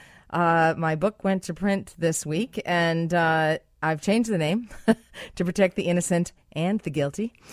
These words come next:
And believe me, there are some guilty ones in there. Uh, the name is now Sex and Health, Why One Can't Come with the Other. This is a sex show. Listener discretion is advised. So please put the children to bed unless they're old enough to learn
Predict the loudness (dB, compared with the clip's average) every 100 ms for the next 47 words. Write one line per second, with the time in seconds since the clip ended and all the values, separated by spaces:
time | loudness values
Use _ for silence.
0 | -20 -20 -6 -2 0 0 0 0 0 2
1 | 2 0 0 -2 -2 -2 -2 0 0 2
2 | 2 0 -2 -4 -10 -20 -20 -6 2 6
3 | 6 6 4 4 4 4 2 2 4 4
4 | 4 4 2 2 2 -2 0 2 2 2
5 | 2 2 -2 -8 -2 2 2 4 2 2
6 | 0 -2 -2 -2 -2 0 0 0 -2 0
7 | 2 2 4 6 6 6 4 4 4 4
8 | 4 2 2 4 2 2 0 0 0 2
9 | 2 2 0 0 2 2 2 2 -2 -12
10 | -20 0 4 4 4 0 0 2 2 2
11 | 2 4 4 2 2 0 2 2 4 2
12 | -4 -14 -2 2 2 2 0 0 2 2
13 | 2 0 0 -2 0 0 0